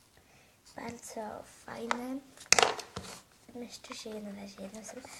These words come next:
ale przecież poduszki można zdjąć. Się zmieścić też na przykład dwie osoby. Więc a,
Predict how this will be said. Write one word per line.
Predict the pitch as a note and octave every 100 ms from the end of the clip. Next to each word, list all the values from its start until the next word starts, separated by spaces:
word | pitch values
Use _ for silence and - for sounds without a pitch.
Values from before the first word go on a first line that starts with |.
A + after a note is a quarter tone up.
| - -
ale | E4 E4
przecież | - - C#4+
poduszki | - A#3+ A#3 A#3+ - A3
można | G#3+ G#3+ G3+
zdjąć. | G3 - F#3 F#3+ - - - - - - - - - - - -
Się | - B3
zmieścić | A#3 G3+ - -
też | - B3 A3 -
na | - - -
przykład | - D4 D4 - -
dwie | D#4+ -
osoby. | - - - - - - - - - - - - - - - - - - - - B3+ -
Więc | C#4 C#4 C#4 C4+ - - - - - - - - -
a, | -